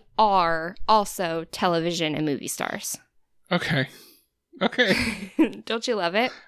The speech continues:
Speaker 2: I do.
Speaker 1: Um, for a while, Miss Piggy said that they were in mar-, that they were married,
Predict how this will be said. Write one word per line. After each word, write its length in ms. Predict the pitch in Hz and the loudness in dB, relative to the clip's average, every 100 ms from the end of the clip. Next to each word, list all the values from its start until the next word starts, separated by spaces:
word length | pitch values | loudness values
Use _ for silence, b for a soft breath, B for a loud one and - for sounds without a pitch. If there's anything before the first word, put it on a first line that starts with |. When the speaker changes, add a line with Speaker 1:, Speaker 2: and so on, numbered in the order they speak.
| - | 0
Speaker 2:
I 120 | 160 | 0
do. 460 | 156 214 160 120 135 | 2 2 2 0 0
Speaker 1:
Um, 420 | 277 269 247 247 - _ | 4 6 6 2 -2 _
for 200 | - 311 | 0 4
a 100 | 277 | 4
while, 520 | 226 226 269 339 240 226 | 4 4 4 4 4 2
Miss 280 | 247 247 | 2 0
Piggy 400 | - 254 208 202 | 0 -2 -2 -6
said 460 | 208 - 262 240 240 208 | -4 -2 2 2 2 0
that 180 | 190 - | -2 2
they 160 | 202 | 2
were 320 | 190 170 214 240 | 2 2 2 2
in 300 | 247 262 269 | 0 0 2
mar-, 380 | 269 269 269 - | 2 2 0 0
that 300 | 220 196 190 | 0 2 2
they 160 | 190 185 | 0 2
were 260 | 175 196 | 2 2
married, 540 | 233 240 247 254 247 | 2 0 0 2 0